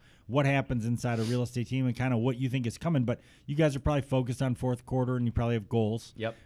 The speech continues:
Speaker 1: How are you guys thinking about nineteen? Are you even thinking about nineteen yet?
Speaker 2: Mm-hmm.
Speaker 1: What's your, what's your sort of thought process of where the market's going? 'Cause,
Speaker 2: Yeah.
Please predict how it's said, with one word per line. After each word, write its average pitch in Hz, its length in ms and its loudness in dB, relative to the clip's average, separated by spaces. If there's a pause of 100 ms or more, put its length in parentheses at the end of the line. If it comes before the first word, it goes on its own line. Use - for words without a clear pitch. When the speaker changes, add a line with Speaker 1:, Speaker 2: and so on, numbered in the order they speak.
(340)
Speaker 1:
How - 160 2
are 254 80 8
you 269 140 0
guys 214 180 0
thinking 170 320 -2
about 135 220 0
nineteen? 165 600 0
Are 117 140 -2
you 117 80 2
even 104 180 -2
thinking 170 360 -2
about 160 240 0
nineteen 151 500 -2
yet? 151 280 0
Speaker 2:
Mm-hmm. 123 100 -8
Speaker 1:
What's 147 220 0
your, 151 140 2
what's 135 300 -4
your 156 140 0
sort 139 260 0
of 123 80 -2
thought 139 280 -2
process 127 380 -4
of 101 140 -4
where 123 160 0
the 107 60 0
market's 113 420 -2
going? 165 460 2
'Cause, - 80 2
Speaker 2:
Yeah. 92 160 2